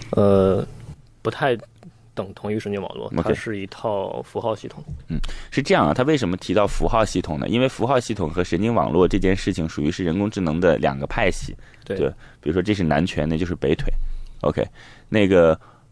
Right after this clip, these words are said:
Speaker 2: 符号网络的意思其实更像是这整个世界的信息都可以被某一些符号表达出来。
Speaker 1: 对。
Speaker 2: 啊。
Speaker 1: 对，这里我补充一下，比如说一个不会说话的小孩，
Speaker 2: OK。
Speaker 1: 但他对世界是有认知能力的。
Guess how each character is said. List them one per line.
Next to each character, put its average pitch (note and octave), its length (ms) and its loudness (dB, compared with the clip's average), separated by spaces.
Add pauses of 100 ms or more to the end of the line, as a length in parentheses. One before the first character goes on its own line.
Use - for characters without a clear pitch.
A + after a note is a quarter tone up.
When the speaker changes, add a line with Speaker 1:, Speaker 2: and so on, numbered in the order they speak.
Speaker 2:
符 - 180 2
号 F3+ 180 6
网 E2+ 180 4
络 E2+ 140 6
的 E2+ 80 2
意 F2+ 180 2
思 D2+ 200 -4
其 - 200 -4
实 D#2 320 0 (480)
更 G2+ 220 2
像 F2+ 320 2
是 C#2+ 400 -2 (240)
这 G2+ 160 4
整 C#2 220 -2
个 F#2 160 4
世 E2 240 0
界 F2 120 4
的 D#2+ 120 4
信 F2+ 260 2
息 F#2 340 2 (280)
都 G2+ 120 4
可 - 160 -2
以 E2+ 120 2 (100)
被 F2 180 4
某 C#2+ 240 0
一 D#2 120 -2
些 F2 180 2
符 - 240 -6
号 F2+ 200 0
表 - 200 -2
达 C#2 220 -4
出 - 180 -4
来。 - 180 -8 (160)
Speaker 1:
对。 G#2 160 -4 (160)
Speaker 2:
啊。 - 220 -2 (100)
Speaker 1:
对， G2+ 140 -4
这 B2+ 100 -4
里 B2 80 0
我 A#2 120 4
补 A2 100 -4
充 G#2 180 -4
一 G2+ 40 -6
下， G2+ 100 -4
比 F#2 140 -12
如 F#2+ 100 -4
说 A2 180 -2
一 G#2+ 80 -2
个 G2+ 320 -2 (360)
不 G2 120 2
会 A2+ 160 4
说 G#2 140 0
话 G2 80 0
的 G2 80 -2
小 - 160 -6
孩， F2 300 -6
Speaker 2:
OK。 D#2 340 0
Speaker 1:
但 G#2 160 0
他 A#2+ 140 0
对 A2+ 120 4
世 A#2 160 0
界 G#2+ 120 2
是 A#2 120 -2
有 F#2 120 0
认 G#2 100 -4
知 G2+ 80 -4
能 F#2+ 180 -4
力 D2 120 -8
的。 - 120 -10